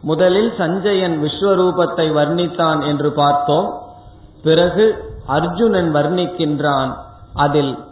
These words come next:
பதினைந்து முதல் இருபத்தி இரண்டு வரை ஆச்சரியமாக அர்ஜுனன் அந்த ரூபத்தை பார்க்கின்றான். பிறகு இரண்டாவதாக அர்ஜுனனுடைய மனதில் வர இருக்கின்ற பாவனை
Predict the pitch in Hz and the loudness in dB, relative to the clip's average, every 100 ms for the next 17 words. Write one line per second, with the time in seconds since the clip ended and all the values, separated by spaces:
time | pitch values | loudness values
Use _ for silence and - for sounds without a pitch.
0 | - - 147 165 160 165 214 208 208 175 | -8 -2 0 2 2 4 4 4 4 4
1 | 170 165 156 151 175 185 180 165 143 147 | 4 4 2 2 2 0 -2 -4 -2 0
2 | 185 175 165 151 143 131 - - - - | 0 0 0 2 0 -2 -6 -14 -20 -18
3 | - 123 170 214 - 226 208 196 190 170 | -6 0 0 0 -2 2 2 2 0 0
4 | 156 151 147 139 135 - - - - 151 | 0 -2 -4 -4 -4 -8 -18 -10 -2 0
5 | 156 165 165 151 143 - 147 147 147 143 | 0 0 2 0 -2 -2 -2 2 2 4
6 | 170 175 160 - 190 226 151 127 - 139 | 2 2 -2 -2 -4 0 0 0 -4 -4
7 | 127 123 104 - - - _ - - - | -4 -4 -6 -8 -20 -20 _ -20 -20 -20
8 | - - - 220 226 196 165 180 214 254 | -20 -4 2 4 4 4 2 4 4 4
9 | 233 220 196 180 175 175 202 190 156 156 | 6 6 4 4 4 2 2 2 2 2
10 | 156 220 214 196 180 170 165 151 151 175 | 2 2 2 0 2 2 2 0 0 0
11 | 190 165 147 170 170 170 160 165 160 156 | 0 0 2 2 2 0 0 -2 0 0
12 | 143 139 147 147 151 160 208 | 2 2 4 2 2 0 -2